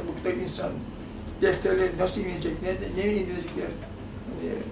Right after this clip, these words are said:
nasıl inecek, kamyonlarla mı, kamyonlarla mı, nereye inecek?" falan. E şimdi şu kadar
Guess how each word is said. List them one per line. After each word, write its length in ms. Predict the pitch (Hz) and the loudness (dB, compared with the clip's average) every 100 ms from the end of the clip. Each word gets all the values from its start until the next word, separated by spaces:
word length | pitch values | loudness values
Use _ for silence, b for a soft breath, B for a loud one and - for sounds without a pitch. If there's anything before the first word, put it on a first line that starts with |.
| - - 208 208 - - 202 | -8 -8 -4 -4 -2 -2 0
nasıl 220 | 190 208 | 0 2
inecek, 260 | 196 190 - | 2 2 0
kamyonlarla 640 | - 160 165 170 175 175 180 | 0 0 0 -2 -2 0 0
mı, 400 | 175 - - - - - - - - | 0 -2 -2 -4 -4 -8 -6 -6 -4
kamyonlarla 640 | 175 175 170 170 175 185 | -2 0 0 0 2 4
mı, 100 | 170 | 4
nereye 240 | 156 170 185 | 4 4 2
inecek?" 260 | 160 - - | 0 -4 -6
falan. 220 | 175 190 226 - - - - - - 185 | -2 0 0 -4 -8 -8 -10 -8 -4 -4
E 20 | |
şimdi 260 | 185 226 202 | -2 -2 -2
şu 100 | - | -2
kadar 200 | 214 | 2